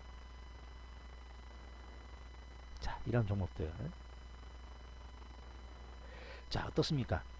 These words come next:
우상향으로 쭉쭉쭉 가는 종목들이 있습니까? 없거든요. 그죠? 그래서 제가 드리고 싶은 말씀이, 자, 기본에 충실하자.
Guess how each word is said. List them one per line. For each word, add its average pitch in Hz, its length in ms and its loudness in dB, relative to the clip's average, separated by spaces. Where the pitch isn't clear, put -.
우상향으로 170 1000 12
쭉쭉쭉 202 380 10
가는 214 240 12
종목들이 202 420 12
있습니까? 165 580 12
없거든요. 110 800 10
그죠? 139 300 8
그래서 190 460 12
제가 113 420 12
드리고 147 240 12
싶은 - 260 6
말씀이, 110 600 6
자, - 140 -6
기본에 220 540 12
충실하자. 101 800 4